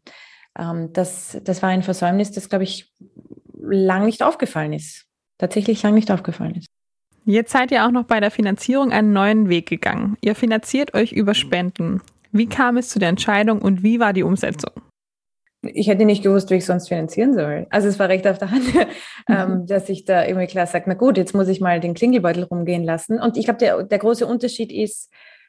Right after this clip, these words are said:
Speaker 1: zu anderen Institutionen, ähm, dass wir auch auf, äh, Kleinspenderinnenbasis, äh, funktionieren.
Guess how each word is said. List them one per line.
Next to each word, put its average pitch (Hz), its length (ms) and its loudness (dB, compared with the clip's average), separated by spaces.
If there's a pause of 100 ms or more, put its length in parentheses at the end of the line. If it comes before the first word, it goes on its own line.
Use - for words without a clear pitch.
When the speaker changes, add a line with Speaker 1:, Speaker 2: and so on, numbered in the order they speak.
(440)
Speaker 1:
zu - 260 -6
anderen 202 340 0
Institutionen, 185 1040 -2
ähm, 180 380 -2
dass - 260 -2
wir 175 460 -2
auch - 200 -8
auf, - 280 -6
äh, 165 220 -2
Kleinspenderinnenbasis, 165 1300 -2
äh, - 260 -6 (120)
funktionieren. 170 880 0